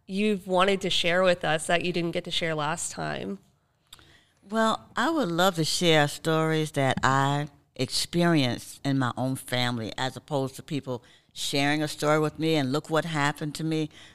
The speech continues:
Speaker 2: This is what I experienced, and so I shall never forget it. My mother, um, was, uh, the seventh child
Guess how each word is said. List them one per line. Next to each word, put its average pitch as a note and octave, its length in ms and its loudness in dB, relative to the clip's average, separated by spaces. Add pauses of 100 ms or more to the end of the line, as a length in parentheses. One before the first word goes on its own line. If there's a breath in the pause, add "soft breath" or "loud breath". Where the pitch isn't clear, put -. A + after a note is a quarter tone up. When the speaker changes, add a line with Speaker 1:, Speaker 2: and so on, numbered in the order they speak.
(140 soft breath)
Speaker 2:
This A3 200 -4
is E3+ 60 -10
what C#3 160 2
I C#3+ 160 8
experienced, C3 720 -4
and B2 120 -6
so C#3 240 -2
I C3 180 0
shall B2 260 -4
never C3+ 340 2
forget C3 380 -2
it. C3 140 -2 (420 soft breath)
My A3 180 -4
mother, C#3 680 0 (360)
um, B2+ 460 -4 (120)
was, C3+ 640 -4
uh, A#2+ 260 -6 (180)
the C3+ 80 -20
seventh E3 500 0
child C3 560 -2